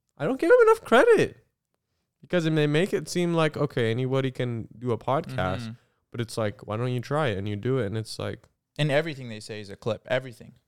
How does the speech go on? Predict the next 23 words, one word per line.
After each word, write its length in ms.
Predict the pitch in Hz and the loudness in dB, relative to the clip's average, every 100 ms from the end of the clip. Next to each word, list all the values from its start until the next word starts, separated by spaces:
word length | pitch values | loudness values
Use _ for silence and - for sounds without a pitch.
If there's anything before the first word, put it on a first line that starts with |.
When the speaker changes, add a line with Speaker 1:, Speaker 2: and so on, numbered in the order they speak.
| _ _ _ | _ _ _
Speaker 1:
Clip 300 | - 123 117 | 0 0 2
factory. 600 | - 110 123 - 71 85 - _ _ | 0 0 -2 -4 -12 -12 -18 _ _
Speaker 2:
Yeah, 360 | 135 135 110 113 - | -10 -8 -6 -10 -4
that's 220 | 131 - | -4 -4
a 40 | |
clip 240 | 160 151 - | -6 -6 -2
fa-, 140 | 135 | -2
that's 200 | 123 180 | -2 -4
how, 120 | 220 196 | -6 -6
but 140 | - | -4
that's 160 | 185 190 | -6 -6
what 100 | 156 | -8
it 80 | |
is. 140 | 175 131 | -8 -8
You 80 | 123 | -12
trick 300 | - 165 - | -10 -8 -6
people 240 | 151 143 | -6 -4
into 180 | 135 127 | -2 -2
actually 280 | 131 - 120 | -2 -6 -8
clicking 360 | - 135 127 | -6 -6 -4
onto 240 | 123 113 113 | -4 -2 -4
your 80 | |
podcast, 640 | 107 127 127 - 113 104 | -2 0 0 -2 -2 -2